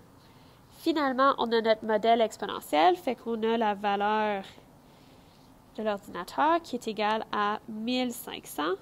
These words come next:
fois zéro virgule huit à l'exposant n, et le coefficient de relation ici est égal à un. Ok ? Fait que le but, c'est que le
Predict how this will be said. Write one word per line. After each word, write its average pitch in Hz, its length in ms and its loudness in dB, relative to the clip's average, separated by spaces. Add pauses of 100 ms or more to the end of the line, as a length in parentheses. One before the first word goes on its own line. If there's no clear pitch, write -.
(760)
fois 240 200 4
zéro 226 360 -2
virgule 208 560 -6
huit 214 180 0 (100)
à 208 120 -6
l'exposant 190 680 -6 (140)
n, 262 320 -2 (140)
et 277 300 -2 (340)
le 220 100 -4
coefficient 226 460 -4
de 247 80 -2
relation 240 480 -6
ici 294 320 -6
est 302 140 -8
égal 226 260 0
à 226 120 -2 (180)
un. 208 140 -2 (800)
Ok ? - 280 2 (380)
Fait 254 140 2
que 262 100 -6
le 254 180 4
but, 302 480 0
c'est 269 220 -6
que 262 420 -2
le 226 280 -4